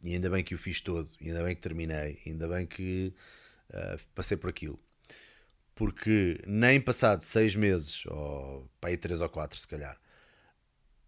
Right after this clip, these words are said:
nem passado três ou quatro meses de eu ter terminado o curso de manequim, é óbvio que eu não fiz mais nada como manequim, mas,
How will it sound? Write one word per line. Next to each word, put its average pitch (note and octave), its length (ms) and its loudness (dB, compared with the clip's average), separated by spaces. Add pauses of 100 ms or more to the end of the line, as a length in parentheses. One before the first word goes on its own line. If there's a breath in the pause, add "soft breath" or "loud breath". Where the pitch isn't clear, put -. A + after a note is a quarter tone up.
(160)
nem B2 160 8
passado B2+ 260 6
três A2+ 160 2
ou A2 80 2
quatro A2 240 2
meses F2+ 260 4
de F2 100 2
eu F#2+ 60 8
ter - 160 0
terminado F2 440 0
o E2 40 -2
curso - 280 -8
de - 40 -2
manequim, D#2+ 460 -6 (640)
é G2+ 100 4
óbvio F#2 300 4
que - 80 -4
eu F2 40 -2
não E2+ 60 -2
fiz E2 220 -6
mais E2 180 0
nada D#2 180 0
como D#2+ 240 -4
manequim, D#2 480 -6 (840 soft breath)
mas, G2+ 640 4